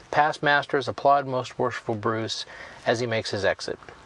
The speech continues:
Many of them have helped guide and shape Bruce's years prior to Grand Master. Now, Bruce will join and be seated with them.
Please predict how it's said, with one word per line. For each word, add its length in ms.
Many 240
of 80
them 240
have 120
helped 300
guide 340
and 120
shape 260
Bruce's 400
years 300
prior 360
to 80
Grand 280
Master. 400
Now, 400
Bruce 320
will 100
join 420
and 200
be 100
seated 300
with 180
them. 240